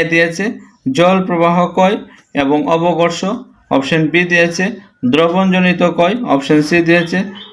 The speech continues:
সংঘর্ষজনিত কয়, অপশন ডি দিয়েছে উপরের সবগুলি। তাহলে কারেক্ট আনসার কি হয়ে যাবে? কারেক্ট আনসার হয়ে যাবে অপশন ডি, উপরের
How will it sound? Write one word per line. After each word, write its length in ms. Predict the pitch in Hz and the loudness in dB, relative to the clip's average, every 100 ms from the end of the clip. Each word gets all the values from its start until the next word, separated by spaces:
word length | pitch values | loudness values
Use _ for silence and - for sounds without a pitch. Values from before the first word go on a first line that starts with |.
| - - - | -20 -14 -4
সংঘর্ষজনিত 1040 | 175 185 185 185 180 170 165 175 180 175 180 - | 0 2 4 2 0 0 0 0 0 0 -2 0
কয়, 180 | 175 202 - - - | -2 -2 -12 -18 -4
অপশন 320 | 143 139 151 147 | -4 0 0 2
ডি 120 | 165 165 | 2 2
দিয়েছে 340 | 165 165 165 202 - - - | 2 0 -2 -8 -8 -18 -8
উপরের 480 | - 156 160 156 151 - | -2 -2 2 2 2 2
সবগুলি। 460 | 139 131 120 107 110 - _ _ | 0 0 0 -2 -4 -12 _ _
তাহলে 260 | 147 147 160 160 | 0 2 2 0
কারেক্ট 260 | 175 180 190 | 0 0 -2
আনসার 260 | 185 190 180 | 0 0 0
কি 100 | 180 | 0
হয়ে 160 | 175 | 0
যাবে? 140 | 185 208 | 0 -2
কারেক্ট 260 | 185 151 139 | 0 0 2
আনসার 220 | 156 160 160 | 0 2 2
হয়ে 120 | 151 | 2
যাবে 120 | 156 | 2
অপশন 320 | 147 143 170 226 - - - 123 123 | 2 0 -4 -4 -8 -18 -4 0 2
ডি, 160 | 160 - - - - | 0 0 -6 -12 -8
উপরের 420 | 156 151 160 175 | -6 0 0 0